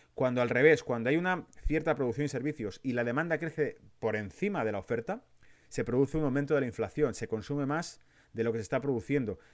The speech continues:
Eso generalmente quiere decir que la gente tiene dinero en el bolsillo. ¿Entendéis la diferencia? La inflación no es buena o mala, la inflación depende de cómo se está produciendo, para entenderla. Esto es economía, teoría económica básica, pero que generalmente,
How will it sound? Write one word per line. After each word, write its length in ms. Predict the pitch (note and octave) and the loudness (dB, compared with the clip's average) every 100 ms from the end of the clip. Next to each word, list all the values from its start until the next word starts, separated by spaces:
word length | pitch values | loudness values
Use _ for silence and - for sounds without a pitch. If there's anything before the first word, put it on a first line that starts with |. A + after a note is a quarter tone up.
| - | -10
Eso 180 | A#2 D3+ | -2 -2
generalmente 500 | C3 A#2 C3 C#3 D3 | 0 0 2 0 2
quiere 140 | C#3 | 2
decir 140 | C3+ | 2
que 80 | C#3+ | 0
la 60 | B2+ | 0
gente 200 | C3+ C3+ | 0 -2
tiene 140 | C#3+ | -2
dinero 180 | C#3 B2 | -2 -2
en 80 | C3+ | -2
el 60 | |
bolsillo. 400 | A2 F2+ - A2 | -4 -6 -6 -4
¿Entendéis 260 | F#2 F#2+ A#2+ | -4 -6 -2
la 80 | D3 | 0
diferencia? 480 | C#3 D3+ C#3 G#2+ F2+ - _ _ | 0 -2 -4 -6 -8 -14 _ _
La 80 | G2+ | -8
inflación 280 | G2 G#2 E3+ | -4 -2 0
no 60 | |
es 60 | D3 | 0
buena 180 | D3+ A#2 | 0 0
o 40 | |
mala, 280 | C#3+ D#3 - | -2 -4 -6
la 100 | G#2 | -10
inflación 240 | G2+ C#3+ | -2 -2
depende 520 | C#3 G2+ D3+ E3 F#2+ F2 | -2 2 2 2 -4 -6
de 140 | G2 | -8
cómo 160 | G2+ A2+ | -6 -8
se 60 | |
está 160 | G#2 A2+ | -8 -8
produciendo, 480 | A2 G2 - G2+ F2+ | -6 -6 -6 -8 -6
para 140 | F2+ | -8
entenderla. 440 | F2+ F#2 F#2 F#2 F2+ | -8 -10 -8 -10 -10
Esto 140 | - | -10
es 60 | - | -6
economía, 460 | A2+ G2+ B2+ C3 - - | -6 -4 -4 -6 -10 -10
teoría 280 | G#2+ G#2+ | -6 -4
económica 360 | B2+ A#2+ A#2+ A2+ | -2 -2 -4 -4
básica, 420 | A2 - F#2+ A2+ - - - _ - | -6 -6 -10 -10 -12 -20 -20 _ -8
pero 180 | A2 | -6
que 80 | G#2 | -4
generalmente, 640 | G2+ G#2 A2 A2+ G#2+ A#2+ | -6 -6 -6 -4 0 0